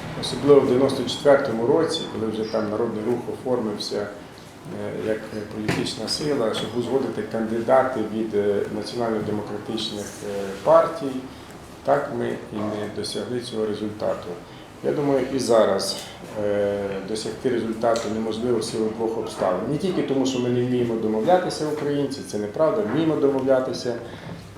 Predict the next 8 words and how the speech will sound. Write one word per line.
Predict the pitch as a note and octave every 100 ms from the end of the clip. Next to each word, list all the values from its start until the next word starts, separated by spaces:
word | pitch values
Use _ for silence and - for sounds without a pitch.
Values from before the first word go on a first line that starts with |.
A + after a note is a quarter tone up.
| -
е, | A2 A2 G#2+ -
приклад | B2+ A#2+ A2
дві | A#2 A#2+
тисячі | A#2+ A2 -
четвертого | - B2 A#2 A2+
року, | A#2+ A#2 A#2 -
але | A#2+ A#2+
є | A#2+ D3 D3